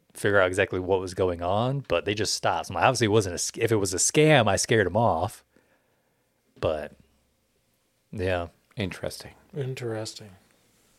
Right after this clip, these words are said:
Speaker 2: Yeah. Good talk.
Speaker 1: Yeah.
Speaker 2: Strange New World scam artists. <laughs>
Speaker 1: Yeah, don't get scammed, people.
Speaker 3: And, and what about you, Will? I mean, Chris.
Speaker 2: No, that was good enough.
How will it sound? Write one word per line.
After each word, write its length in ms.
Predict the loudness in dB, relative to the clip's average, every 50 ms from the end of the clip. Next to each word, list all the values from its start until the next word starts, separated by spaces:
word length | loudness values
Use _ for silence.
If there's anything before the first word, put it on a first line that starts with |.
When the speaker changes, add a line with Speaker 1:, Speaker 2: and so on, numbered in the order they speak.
| _ _ _ _ _ _ _ _ _ _ _ _ _ _ _ _
Speaker 2:
Yeah. 280 | -8 -6 -6 -6 -6 -10 -12 -20 -20 _ _ _ _ _ -8
Good 160 | -4 -4 -2 0
talk. 440 | 2 4 4 2 2 -2 -8 -18 -20 _ _ _ _ _ -4
Speaker 1:
Yeah. 340 | 0 2 2 2 2 0 -6 -16 _ _ _ _ -12
Speaker 2:
Strange 440 | -4 0 4 4 4 4 4 2
New 140 | 2 4 4
World 460 | 6 6 6 8 6 6 4 0 -4 -6
scam 380 | -4 -2 0 2 2 4 4 2
artists. 480 | 2 2 0 0 -2 -2 -2 -4 -6 -6
<laughs> 60 | -8 -10 -10 -10 -14 -16 -16 -18 -20 _ _ _ _ _ _ _ -4
Speaker 1:
Yeah, 200 | 0 2 4 4
don't 200 | 4 4 2 2
get 100 | 2 0
scammed, 320 | 0 2 0 -2 -2 -4
people. 280 | -6 -8 -8 -8 -10 -12 _ _ _ _ -20 -14 -6
Speaker 3:
And, 260 | -2 0 0 0 -2 -4 -6
and 220 | -6 -4 -2 0
what 120 | 4 4 6
about 240 | 6 6 6 4 4
you, 200 | 2 2 2 4
Will? 200 | 4 2 2 2 2
I 80 | 2
mean, 180 | 2 2 2 0
Chris. 360 | -4 -2 -2 0 0 -2 -4 -10 _ _ _ _ _ _ _ _ _ _ _ _ _ _ _ _ _ _ _ _ _ _ _ -20 -20 -20 -20 _ _ 2
Speaker 2:
No, 140 | 4 6 6
that 140 | 6 6 6
was 120 | 4 4
good 200 | 4 4 4 4
enough. 340 | 6 4 4 4 4 2